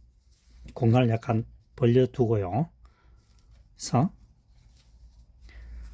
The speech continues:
자루를 접었죠. 접은 상태에서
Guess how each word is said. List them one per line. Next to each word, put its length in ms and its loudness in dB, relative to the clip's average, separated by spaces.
자루를 520 4
접었죠. 560 0
접은 240 2
상태에서 800 -2